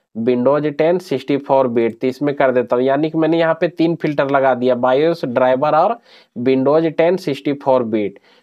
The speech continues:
उसके बाद देखिए यहाँ पे अपने आप आ जाएगा, हमें कुछ भी करने की ज़रूरत नहीं। यहाँ पे देखिए सारा चीज़ दिखा रहा है, बायोस, ड्राइवर, Windows टेन सिक्सटी फ़ोर बिट।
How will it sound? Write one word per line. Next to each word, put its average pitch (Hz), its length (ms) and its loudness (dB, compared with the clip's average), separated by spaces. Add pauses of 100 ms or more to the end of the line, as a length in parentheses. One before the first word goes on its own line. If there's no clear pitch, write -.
(140)
उसके 139 260 0
बाद 180 160 2
देखिए 185 260 0
यहाँ 180 240 0
पे 175 140 0
अपने 165 260 2
आप 165 200 2
आ 139 100 4
जाएगा, 127 280 2
हमें 139 240 -2
कुछ 160 180 0
भी 160 140 0
करने 156 280 0
की 151 60 -2
ज़रूरत 156 320 0
नहीं। 127 280 0
यहाँ 127 140 2
पे 139 120 -2
देखिए 147 260 -2
सारा 151 280 0
चीज़ 151 180 -4
दिखा 151 260 0
रहा 156 100 2
है, 160 80 2
बायोस, 139 520 0
ड्राइवर, 131 600 0
Windows 139 420 -2
टेन 151 220 -2
सिक्सटी 139 360 -6
फ़ोर 139 260 -2
बिट। 185 260 -4